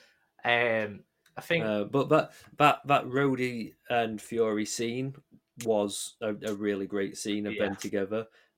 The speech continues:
Speaker 2: and I, I really liked Rhodey's response to it,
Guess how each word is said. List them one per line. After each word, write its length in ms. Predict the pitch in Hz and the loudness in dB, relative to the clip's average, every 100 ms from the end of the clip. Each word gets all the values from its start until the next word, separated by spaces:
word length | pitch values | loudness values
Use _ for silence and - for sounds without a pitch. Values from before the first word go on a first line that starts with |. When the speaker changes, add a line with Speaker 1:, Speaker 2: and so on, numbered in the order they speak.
| - | -4
Speaker 2:
and 460 | 110 107 104 98 - _ _ _ _ _ - | 0 0 -2 -6 -12 _ _ _ _ _ -2
I, 120 | 135 | 0
I 140 | 135 139 | 2 2
really 320 | 139 175 156 | 2 2 4
liked 280 | 117 117 120 | 4 2 0
Rhodey's 560 | 120 113 107 104 - | 0 0 -2 -4 -8
response 500 | 110 104 - 127 131 | -8 -6 0 0 -2
to 140 | - 92 | -4 -2
it, 240 | 90 - | 0 -2